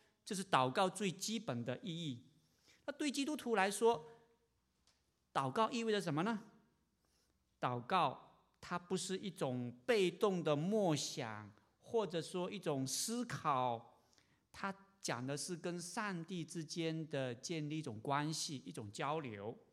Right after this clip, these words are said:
是我们的心灵跟上帝的一种的团契。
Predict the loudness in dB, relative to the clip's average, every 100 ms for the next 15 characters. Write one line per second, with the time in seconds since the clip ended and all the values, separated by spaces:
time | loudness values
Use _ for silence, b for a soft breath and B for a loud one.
0 | b b b b b _ _ b b b
1 | b b -2 2 4 4 4 4 4 4
2 | 4 2 4 4 4 2 2 2 2 2
3 | 0 0 0 -2 -2 0 -2 -2 -6 -4
4 | -6 -6 -10 -6 -4 -4 -4 -6 -8 -18
5 | -10 -6 -2 0 0 0 -4